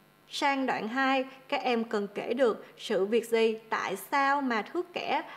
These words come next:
lại thay đổi. Các em lưu ý, giọng kể lúc này cần nhấn giọng, giọng của bạn thước kẻ vì bạn ấy đang tự tin về mình. Tiếp đến đoạn thứ ba, các em cần kể được chi tiết bút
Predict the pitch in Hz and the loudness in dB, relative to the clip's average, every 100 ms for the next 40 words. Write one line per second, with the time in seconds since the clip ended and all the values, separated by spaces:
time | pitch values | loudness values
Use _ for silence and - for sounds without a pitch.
0 | - - 208 208 285 285 240 - 311 381 | -20 -4 -4 -2 -2 0 0 0 -2 -4
1 | - - _ - - _ 302 254 240 240 | -14 -20 _ -20 -20 _ -4 -2 -2 0
2 | 240 226 247 349 - - 247 196 - - | 0 2 2 0 -4 0 0 0 -6 -4
3 | - 320 330 240 226 220 - - - 214 | -2 -4 -2 0 2 0 -4 -8 -2 0
4 | 202 214 254 381 381 247 196 196 - - | 0 2 4 2 2 -2 -2 -8 -12 -20
5 | _ _ _ _ - 220 196 - 262 240 | _ _ _ _ -2 -2 -2 0 2 2
6 | - - 349 - - - 285 - - - | -4 -4 -6 -4 -4 -2 -2 -4 -20 -2
7 | 240 208 - - - 247 330 247 240 233 | 2 2 2 -4 -2 -2 -2 -2 -2 0
8 | 196 190 262 269 277 233 208 214 220 180 | -2 2 2 2 2 0 2 2 0 -4
9 | - - - _ _ - _ 320 349 277 | -16 -20 -20 _ _ -20 _ -2 0 -2
10 | 320 311 208 208 277 311 269 254 262 254 | -2 -2 -2 -4 -6 -2 0 2 0 -2
11 | - - - 277 240 220 214 220 196 196 | -12 -6 -2 -2 0 -2 -2 -4 -4 -6
12 | 185 247 240 - - - 269 254 254 320 | -4 2 2 2 -10 -10 -4 -4 -2 -2
13 | 381 - - 370 | -2 -6 -2 0